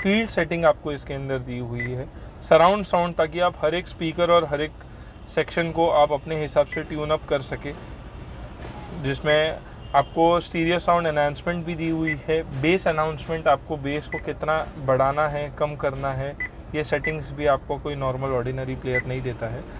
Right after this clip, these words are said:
और एक sound filter, ताकि हमें crystal clear sound मिले। तो music जो हम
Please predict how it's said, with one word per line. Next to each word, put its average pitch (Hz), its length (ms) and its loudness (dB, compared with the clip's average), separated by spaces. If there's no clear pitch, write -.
और 131 80 0
एक 139 100 -4
sound 180 360 4
filter, 123 420 -4
ताकि 135 240 0
हमें 135 480 -2
crystal 165 420 -2
clear 147 380 2
sound 135 360 -2
मिले। 131 280 -2
तो - 400 -8
music 147 400 0
जो 143 160 6
हम 147 220 4